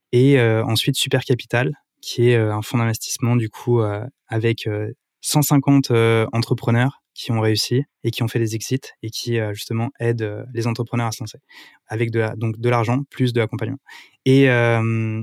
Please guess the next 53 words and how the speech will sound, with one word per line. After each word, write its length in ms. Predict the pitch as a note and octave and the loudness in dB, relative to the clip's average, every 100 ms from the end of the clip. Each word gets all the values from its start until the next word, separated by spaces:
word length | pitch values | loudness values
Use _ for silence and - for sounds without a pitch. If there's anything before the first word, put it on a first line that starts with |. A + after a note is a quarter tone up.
| B2 | -4
et 60 | A#2+ | -2
à 40 | |
chaque 160 | A2+ B2 | 0 0
fois, 140 | C#3+ | 2
j'étais 200 | C#3+ - | 2 2
au 100 | A#2+ | 2
lancement 380 | A#2 A#2 - B2+ | 2 2 2 4
de, 200 | A#2+ A2 | 4 2
des 140 | A2 | 0
projets, 280 | A2 A2+ A#2+ | -2 0 2
donc 120 | C#3 | 2
j'ai 100 | G#2+ | 2
pu 140 | G#2+ A2+ | -4 -8
suivre 340 | - - B2+ | -6 -2 -2
un 80 | A#2 | -2
peu 140 | A2 | -4
comment 160 | A#2 A2 | -4 -4
les 80 | G#2+ | -4
fonds 160 | - | -6
sont 180 | A#2 - | -4 -4
créés 360 | A2 - A#2 B2+ | -4 -2 2 2
et 20 | |
les 180 | A2+ G#2 | 2 -2
aider 160 | G#2+ | -4
dans, 240 | A2 G#2+ G#2+ A2 | -4 -4 -6 -6
dans 100 | G#2+ | -6
la 100 | G#2 | -6
création 320 | - A2 A#2 | -6 -6 -8
pour 120 | G#2+ | -8
certains. 240 | - G#2+ - _ - - _ - | -10 -12 -16 _ -20 -20 _ 0
Et, 260 | B2 B2 | 4 4
euh, 300 | A2+ A2 A2 - | 4 2 -2 0
et 80 | B2 | 0
enfin, 300 | A#2+ - C#3 | 0 2 2
du 160 | C#3+ A2 | 2 -2
coup, 300 | - C3+ B2 | -2 2 4
euh, 180 | A2 G#2+ | 2 -2
six 180 | - | -4
startups, 380 | C3 B2+ - C3 A#2+ - | -4 -4 0 0 0 -2
euh, 180 | A2 G#2+ | -2 -2
en 140 | G#2+ | -4
tant 180 | G#2+ A2+ | -4 -6
que, 400 | - G#2+ G#2 G#2 A2+ - | -4 -6 -6 -10 -12 -8
entre 260 | A#2 - | -6 -2
guillemets, 400 | B2 A#2 A#2+ A#2+ | 0 2 2 0
euh, 120 | G#2+ G2+ | -2 -2
lever, 380 | A2 A2 A2 B2+ | 0 0 0 0
même 120 | A2+ | -2
si 140 | G2+ | -6
je 60 | A2 | -4
déteste 320 | A2 A2+ A2+ | -4 -2 -4
ce 80 | - | -2
mot, 220 | A2+ B2 | 0 0